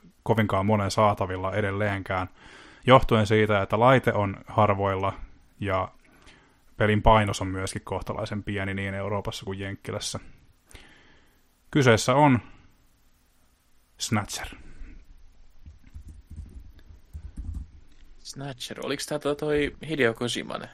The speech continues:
Speaker 1: Kyllä.
Speaker 2: peli?
Speaker 1: Kyllä vain. Blade Runner-henkinen etsivä seikkailu. Oikein, oikein tota,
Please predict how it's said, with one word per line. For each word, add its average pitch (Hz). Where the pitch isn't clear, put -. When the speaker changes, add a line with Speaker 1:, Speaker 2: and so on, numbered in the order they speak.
Speaker 1:
Kyllä. 107
Speaker 2:
peli? -
Speaker 1:
Kyllä 101
vain. 90
Blade 113
Runner-henkinen 101
etsivä 98
seikkailu. 92
Oikein, 95
oikein 104
tota, -